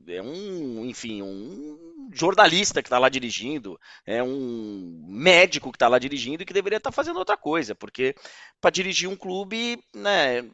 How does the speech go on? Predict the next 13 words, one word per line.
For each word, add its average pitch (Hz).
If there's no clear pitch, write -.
sei -
lá, 101
cara, 85
é, 104
tá, 131
tá -
esquisita 151
essa 123
história. 127
E, 123
e, 202
e 254
aí, 180